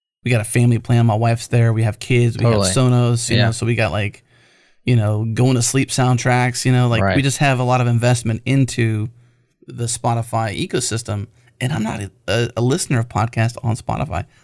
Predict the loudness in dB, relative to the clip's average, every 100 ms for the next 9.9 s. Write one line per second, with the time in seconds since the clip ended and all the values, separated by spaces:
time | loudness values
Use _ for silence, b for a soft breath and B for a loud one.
0 | b 0 0 2 0 0 -2 -6 -14 -18
1 | _ -6 -2 -2 -4 _ _ -8 0 2
2 | 2 -2 -4 0 4 4 2 0 -2 0
3 | 0 0 0 -2 -4 -6 0 2 4 4
4 | 2 0 -8 b -4 -2 2 2 0 -4
5 | -10 -4 -4 -4 -8 -12 -6 -6 -6 -2
6 | -2 -2 -4 -8 -10 -8 -2 -2 -4 -14
7 | -18 -18 -16 -8 -4 -2 -4 -6 -4 -2
8 | -4 -4 0 2 2 0 -4 -6 -8 -8
9 | -8 -6 -4 -2 0 0 -2 -4